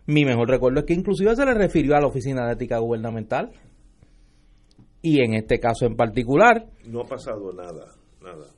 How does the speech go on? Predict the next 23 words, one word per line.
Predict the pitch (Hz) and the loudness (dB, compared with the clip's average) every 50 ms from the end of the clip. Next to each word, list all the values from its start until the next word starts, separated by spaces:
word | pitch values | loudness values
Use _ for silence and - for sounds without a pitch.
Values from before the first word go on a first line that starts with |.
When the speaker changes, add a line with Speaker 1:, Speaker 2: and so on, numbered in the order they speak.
| _ _ _ _ _ - | _ _ _ _ _ -14
Speaker 1:
situación | - - - - 185 180 160 180 165 151 143 - - 160 156 185 233 240 | -12 -6 -2 0 0 0 2 4 6 6 6 4 4 4 4 4 4 2
que | - 269 233 | 2 0 2
también | - - 151 135 131 135 123 127 131 135 156 190 196 - | 4 4 2 2 2 2 0 2 2 2 2 0 -2 -2
ocurrió | - 208 214 202 208 214 202 208 254 294 285 240 233 254 - _ _ _ _ _ _ _ _ _ | 2 2 2 4 4 4 4 4 4 4 4 2 0 -2 -6 _ _ _ _ _ _ _ _ _
con | - 151 143 135 131 | 0 2 4 4 4
la | 123 123 | 2 0
secretaria | - - 123 104 110 110 107 - 110 110 113 123 123 127 | 0 -2 -2 -2 0 -2 0 0 0 0 2 2 2 2
de | 127 127 127 | 2 2 0
salud | - 151 127 120 131 135 139 | 0 -2 -2 -2 -2 -2 -2
pasada, | 151 151 147 - 254 277 269 233 208 233 - _ _ _ _ - | -2 -2 0 0 0 2 2 2 0 -2 -6 _ _ _ _ -4
la | 139 131 127 | 0 4 4
doctora | 123 113 92 - - 117 139 202 254 | 4 4 2 2 2 2 4 4 4
Anita | 233 160 135 - 285 330 | 2 2 2 2 2 2
Ríos, | 330 330 233 127 98 - - _ _ _ _ _ _ _ _ _ _ _ _ _ _ _ _ _ _ _ _ _ | 2 2 0 -2 -4 -10 -16 _ _ _ _ _ _ _ _ _ _ _ _ _ _ _ _ _ _ _ _ _
Speaker 2:
¿Verdad? | - 92 90 90 98 101 | -16 -14 -12 -12 -6 0
Speaker 1:
que | - 147 135 | 0 0 2
se | - 147 131 | 2 2 2
le | 123 120 | 2 2
señaló | - - 139 120 113 123 117 110 120 175 247 277 269 - _ _ _ _ - | 2 2 0 0 2 2 2 4 6 8 6 6 4 2 _ _ _ _ 0
igual | 156 143 131 127 110 117 123 143 165 185 | 2 4 4 2 2 6 6 8 8 6
situación. | 185 - 202 160 190 170 143 - - 120 107 98 92 95 92 _ _ _ _ _ - - _ _ _ _ _ _ _ _ _ _ _ _ _ _ _ _ _ _ - | 4 0 0 2 2 2 2 2 0 -4 -4 -4 -6 -10 -14 _ _ _ _ _ -20 -20 _ _ _ _ _ _ _ _ _ _ _ _ _ _ _ _ _ _ -8
Y | 127 120 110 | -6 -4 -4
entonces, | 101 87 92 90 87 82 - 202 285 311 311 | -4 -6 -8 -10 -8 -6 -4 -4 -4 -4 -6